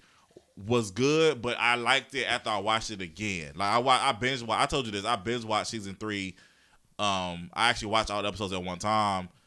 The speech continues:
Um, like, I think a couple of months ago, and I was like, "Okay, season three wasn't that bad when you watch them all together." So, but I want season four. I want, for me, I want e-, I want every episode to keep me wanting the next one.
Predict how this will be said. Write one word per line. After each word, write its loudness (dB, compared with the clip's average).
Um, -4
like, -2
I -6
think -12
a -12
couple -8
of -8
months -10
ago, -6
and -8
I 4
was -2
like, -2
"Okay, -2
season -12
three -4
wasn't -6
that -6
bad 0
when -8
you -8
watch -2
them -8
all -2
together." -4
So, -2
but 2
I 6
want -2
season -6
four. -4
I 4
want, -2
for -6
me, -2
I 4
want -4
e-, 2
I 2
want -2
every 0
episode -2
to -4
keep -8
me -4
wanting -4
the -4
next -6
one. -18